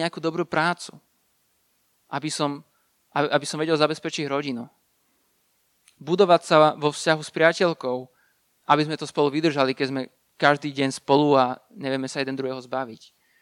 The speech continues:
A kopec ďalších vecí. A toto keď, toto keď v úvodzovkách stihnem, tak naberiem ovocie, z ktorého potom žijem v manželstve.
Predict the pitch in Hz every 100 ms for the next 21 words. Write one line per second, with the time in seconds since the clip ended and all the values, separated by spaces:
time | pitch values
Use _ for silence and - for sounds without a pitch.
0 | _ _ _ _ _ _ _ _ - 139
1 | - 165 165 160 175 185 143 120 - 123
2 | - - - - - 220 220 - 170 -
3 | - 196 196 208 170 - - - - 143
4 | 190 180 170 151 - - 214 196 139 147
5 | 196 - _ _ _ _ - 151 165 185
6 | 180 - 196 208 - 165 - 185 180 170
7 | 185 - 180 151 180 180 175 185 202 175
8 | - 127